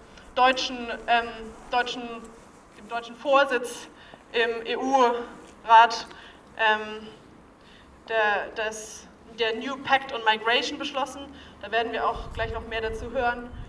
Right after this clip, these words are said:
Der sieht noch mehr geschlossene Camps, noch mehr Hotspots vor, die gefängnisähnlich sind, in denen Menschen festgehalten werden und einem verschnellten Asylverfahren unterzogen werden.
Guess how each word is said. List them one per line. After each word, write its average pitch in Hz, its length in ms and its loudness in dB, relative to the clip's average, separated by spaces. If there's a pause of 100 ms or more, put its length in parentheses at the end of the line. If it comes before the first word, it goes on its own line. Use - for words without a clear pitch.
(140)
Der 220 140 -6
sieht 247 260 -10
noch 233 160 -2
mehr 269 160 2
geschlossene 247 480 -6
Camps, 233 360 -4
noch 220 160 -8
mehr 233 200 0
Hotspots 233 480 -4
vor, 226 400 -2 (320)
die 214 160 -6
gefängnisähnlich 233 720 -4
sind, 220 140 -12
in 208 120 -14
denen 208 140 -8
Menschen 214 260 -6
festgehalten 226 640 -4
werden 214 260 0 (360)
und 208 100 -8
einem 220 200 0 (200)
verschnellten 254 580 2
Asylverfahren 226 1400 2
unterzogen 220 600 -4
werden. 196 320 -2